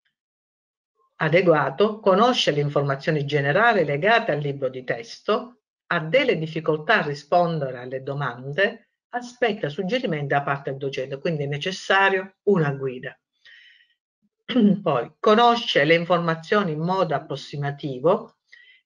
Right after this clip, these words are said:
i contenuti riportati sul, sul testo,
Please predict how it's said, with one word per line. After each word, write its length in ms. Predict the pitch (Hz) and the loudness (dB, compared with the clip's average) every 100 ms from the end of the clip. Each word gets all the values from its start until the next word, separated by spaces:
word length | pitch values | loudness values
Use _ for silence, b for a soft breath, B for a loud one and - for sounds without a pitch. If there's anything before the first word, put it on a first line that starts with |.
| _ | _
i 180 | - 254 | -2 2
contenuti 600 | 240 170 165 165 190 175 | 4 4 4 2 0 2
riportati 960 | 151 147 147 143 - 165 151 143 135 135 | 0 0 -4 -6 -6 -10 -10 -10 -8 -8
sul, 600 | - 151 143 135 131 127 | -8 -2 -2 -2 -6 -8
sul 320 | 123 - 135 - | -8 -8 -10 -4
testo, 760 | 139 120 - - 233 233 | -4 -4 -4 0 0 -2